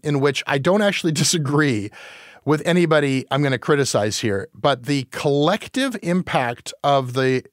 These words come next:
pearl clutching, the monocles popping out, like, what he has inspired is, like, he couldn't have written it better himself. What am I talking about here? Let me just run through the headlines. In response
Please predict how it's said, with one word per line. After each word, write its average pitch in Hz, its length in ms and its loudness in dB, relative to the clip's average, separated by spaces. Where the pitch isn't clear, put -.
pearl 180 400 2
clutching, 165 1000 -2
the 131 120 -2
monocles 156 560 0
popping 151 460 0
out, 139 600 0
like, 131 240 -2
what 143 500 -2
he 233 220 -2
has 165 580 0
inspired 139 880 2
is, 156 720 2
like, 147 180 0
he 180 100 0
couldn't 233 260 0
have 165 120 2
written 170 200 0
it 143 120 -2
better 139 240 2
himself. 113 480 -2
What 196 120 2
am 202 80 2
I 175 60 4
talking 151 320 0
about 117 160 0
here? 104 120 -6
Let 160 120 2
me 220 60 2
just 175 180 -2
run 139 180 0
through 135 180 -4
the 127 80 0
headlines. 113 540 -2
In 226 180 2
response 147 880 0